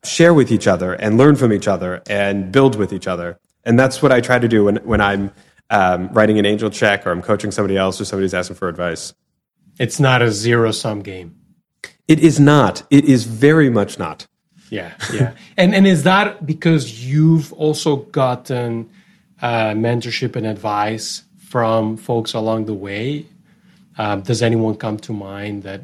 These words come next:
Speaker 2: has been influential in your career?
Speaker 1: I've surely gotten advice on competitors, um, and Toby at Adapt T V would say, uh,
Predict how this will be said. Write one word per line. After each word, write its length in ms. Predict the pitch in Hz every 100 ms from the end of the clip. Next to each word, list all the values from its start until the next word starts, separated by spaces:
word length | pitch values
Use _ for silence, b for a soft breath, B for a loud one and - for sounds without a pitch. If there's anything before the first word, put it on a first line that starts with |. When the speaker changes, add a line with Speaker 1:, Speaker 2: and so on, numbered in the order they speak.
| -
Speaker 2:
has 300 | - 107 104
been 220 | 95 98
influential 640 | 101 101 120 104 98 113 104
in 80 |
your 160 | 101 101
career? 460 | 95 110 101 104 101 _ _ _ _ _ _ _ -
Speaker 1:
I've 100 | 185
surely 540 | - - 185 208 220
gotten 360 | 143 120 127 127
advice 720 | - 104 104 104 95 101 -
on 160 | 101
competitors, 920 | 92 95 87 - 90 85 80 80 80 - _
um, 400 | 92 90 87 85 -
and 420 | 101 98 92 87 - _ _ _ _ _
Toby 380 | - 127 117 113
at 120 | 101
Adapt 320 | 98 92 92 -
T 140 | 98
V 460 | 95 95 92 92 -
would 160 | 95 90
say, 640 | - 101 92 90 90 87 _
uh, 200 | 98 90